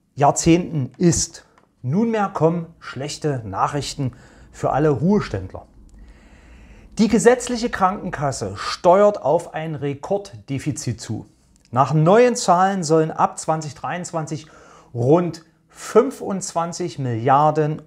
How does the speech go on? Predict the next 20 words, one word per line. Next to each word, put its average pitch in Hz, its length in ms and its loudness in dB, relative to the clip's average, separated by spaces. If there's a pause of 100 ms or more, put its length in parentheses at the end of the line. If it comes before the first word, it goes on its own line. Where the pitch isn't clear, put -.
(140)
Euro 151 720 4 (360)
in 170 200 -4
der 143 340 -2
G-K-V-Kasse 131 1300 -6
fehlen. 117 480 -2 (760)
Gesundheitsminister 202 800 4
Lauterbach 180 600 0
kündigte 196 540 -4
schon 165 640 0
im 110 400 -8
März - 360 -4
zweitausendzweiundzwanzig 131 1120 -2
an, 151 220 0 (460)
dass 160 180 2
er 143 160 -2
die 127 160 -4
Beiträge 175 680 -2
zur 135 260 -2
gesetzlichen 147 760 -8
Krankenkasse 117 880 -10